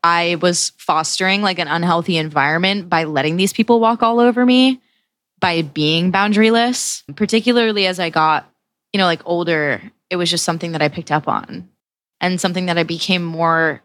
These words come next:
self-aware of and how my relationships affected me because I was boundaryless again. When was, like, the first time that I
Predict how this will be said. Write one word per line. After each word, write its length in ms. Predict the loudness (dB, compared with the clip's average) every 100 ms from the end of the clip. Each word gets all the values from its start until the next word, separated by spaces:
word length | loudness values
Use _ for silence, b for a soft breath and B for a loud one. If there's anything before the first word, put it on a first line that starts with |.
| _
self-aware 640 | -6 -4 -2 -2 0 2 4
of 420 | 4 0 -4 -20 _ _ _ -6
and 160 | -4
how 160 | 0 0
my 120 | 2
relationships 580 | 2 2 0 -4 -6 -8
affected 360 | -4 -4 -4
me 460 | -8 -8 -4 -2 -2 -6 _ _ _
because 600 | -6 -6 -2 0 0 0
I 80 |
was 140 | -2 -2
boundaryless 520 | -2 0 2 2 0
again. 420 | -2 0 0 -2 -2
When 320 | -4 -4 -6 _ _
was, 200 | -2 0
like, 200 | 0 -2
the 80 | -4
first 420 | -2 0 0 0
time 680 | -2 0 0 -2 -4 -6 -8 _
that 80 | -2
I 320 | 0 0 -4